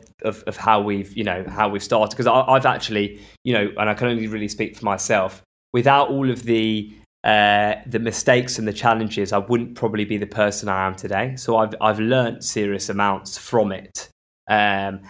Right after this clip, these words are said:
and, you know, a lot of people said that we couldn't do it, and a lot of people, uh, you know, didn't think that it would be possible. So I think with, with all of that sort of stuff, it's actually helped me, it's helped mold me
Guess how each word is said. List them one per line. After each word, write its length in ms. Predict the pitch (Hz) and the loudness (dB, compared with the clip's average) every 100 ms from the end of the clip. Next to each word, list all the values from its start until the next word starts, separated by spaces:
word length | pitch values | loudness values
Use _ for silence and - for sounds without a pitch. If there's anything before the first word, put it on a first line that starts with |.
| - 110 | -8 -2
and, 160 | 117 | 0
you 80 | 120 | 2
know, 220 | 107 104 | 2 2
a 20 | |
lot 160 | 120 131 | 2 0
of 60 | - | 0
people 240 | 127 120 | -4 -4
said 200 | - 107 | -2 -2
that 60 | 104 | -4
we 80 | |
couldn't 320 | 104 127 113 113 | -4 -2 -2 -2
do 220 | 113 101 | 0 0
it, 160 | 98 | -2
and 100 | 104 | -4
a 20 | 101 | -2
lot 140 | 110 | -2
of 80 | 98 | -2
people, 640 | 117 110 104 98 98 - _ _ - | -4 -2 -2 -2 -6 -14 _ _ -2
uh, 580 | 101 98 95 98 98 95 95 _ _ _ _ _ _ _ _ - - _ _ - | 2 4 2 0 -4 -6 -10 _ _ _ _ _ _ _ _ -16 -16 _ _ -8
you 80 | 117 | 0
know, 180 | 98 98 - _ _ _ - | 0 -2 -10 _ _ _ 2
didn't 240 | 131 123 | 4 4
think 380 | - 123 117 113 | 2 0 0 0
that 320 | 107 - 123 | 2 2 -2
it 80 | 120 | -2
would 80 | 120 | -2
be 140 | 117 | -4
possible. 580 | - 127 127 104 104 104 | 0 0 0 -2 -2 -4
So 320 | - 113 113 127 | 0 2 2 0
I 40 | |
think 360 | 127 151 123 113 | 0 -4 -6 -12
with, 580 | 117 131 131 117 110 - | 0 2 2 0 -12 -14
with 320 | 117 131 131 - | -2 0 0 -2
all 200 | 127 123 | 0 0
of 140 | 110 - | -2 -2
that 320 | 95 92 - | -2 -2 -8
sort 300 | - 110 - | -6 -6 -6
of 80 | - | -10
stuff, 340 | - 98 - | -6 -6 -6
it's 140 | - | -6
actually 380 | 117 - 110 104 | -6 -4 -6 -6
helped 360 | 104 110 110 - | -2 -2 -2 -6
me, 480 | 107 101 101 98 - - | -2 0 -2 -6 -12 -14
it's 120 | 131 | -10
helped 340 | - 143 139 123 | 0 0 0 -4
mold 420 | 113 113 117 107 | 2 2 0 -2
me 360 | 101 98 98 | -4 -4 -8